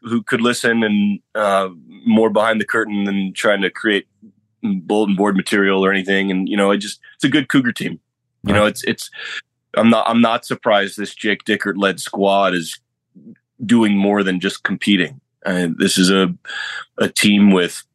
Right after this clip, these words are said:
Speaker 1: pro potential at multiple levels on both sides of the ball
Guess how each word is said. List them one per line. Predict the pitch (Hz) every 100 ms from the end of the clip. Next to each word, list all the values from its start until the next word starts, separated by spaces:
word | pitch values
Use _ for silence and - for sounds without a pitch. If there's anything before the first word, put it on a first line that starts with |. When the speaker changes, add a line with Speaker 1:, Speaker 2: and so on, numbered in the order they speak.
| _ _ -
Speaker 1:
pro | 110 110
potential | - - 113 107 - 113 107
at | 92
multiple | 98 101 104 87 107 95
levels | 95 101 107 107 98
on | 85 87 82 _ -
both | 90 98
sides | - 104 98
of | 95
the | 92
ball | 90 85 -